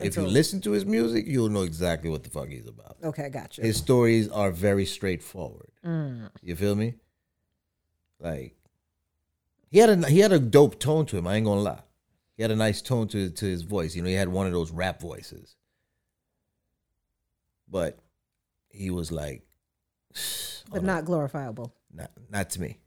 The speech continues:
Speaker 2: Okay.
Speaker 1: Not to me.
Speaker 2: I respect
Speaker 1: I,
Speaker 2: it.
Speaker 1: I, I mean, listen, I, I like, I like a little gun bars here and there, but you know, it's, it's where I draw the line.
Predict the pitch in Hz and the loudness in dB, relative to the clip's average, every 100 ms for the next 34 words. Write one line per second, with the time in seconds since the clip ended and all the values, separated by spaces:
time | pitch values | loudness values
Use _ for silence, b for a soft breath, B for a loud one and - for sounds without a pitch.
0 | _ - 262 233 220 - 76 - 69 - | _ -18 -8 -8 -8 -12 -12 -12 -12 -10
1 | 254 - 143 107 - 104 104 104 98 95 | -8 -6 -4 -2 -2 -2 0 2 2 0
2 | 92 - _ _ _ _ _ _ - 95 | -2 -8 _ _ _ _ _ _ -6 -4
3 | 92 101 95 107 113 117 117 123 120 120 | 0 2 4 6 4 4 4 4 4 4
4 | 117 110 117 110 113 113 107 120 113 113 | 4 6 6 8 8 6 6 2 2 2
5 | 120 120 110 101 107 98 101 78 95 - | 2 0 0 -2 -2 0 -2 -4 -8 -10
6 | - - - 98 - - 98 92 87 92 | -10 -10 -8 -8 -8 -4 -2 -2 -2 -2
7 | 90 85 67 65 60 55 52 | -2 -2 -4 -10 -14 -16 -18